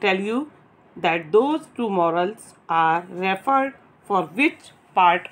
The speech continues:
of the story. First one is staying calm and thinking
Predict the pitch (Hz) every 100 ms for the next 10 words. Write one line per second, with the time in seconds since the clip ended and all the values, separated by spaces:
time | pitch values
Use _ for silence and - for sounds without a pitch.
0 | - 165 151 151 156 208 302 - - -
1 | - - 262 214 147 - - - - -
2 | - _ _ _ - - 285 339 269 240
3 | 208 190 202 262 _ - _ - - 277
4 | 294 370 392 262 190 180 - - 180 185
5 | 196 - 277 269 311 330